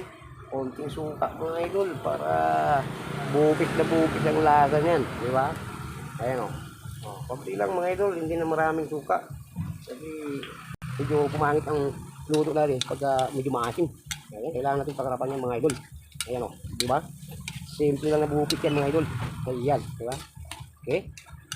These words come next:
Sarap yan, mga idol. Di na tayo maglagay ng siling pula dahil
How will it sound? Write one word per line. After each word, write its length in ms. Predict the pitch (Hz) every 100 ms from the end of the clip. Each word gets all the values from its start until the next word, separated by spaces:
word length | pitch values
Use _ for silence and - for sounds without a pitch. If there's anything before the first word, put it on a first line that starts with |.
| - - -
Sarap 340 | - - 156 240
yan, 100 | 240
mga 160 | 226 220
idol. 100 | 220
Di 40 | 156
na 60 | 151
tayo 100 | 156 156
maglagay 200 | 160 165
ng 200 | 160 160
siling 280 | 151 170 170
pula 200 | 170 160
dahil 200 | 156 165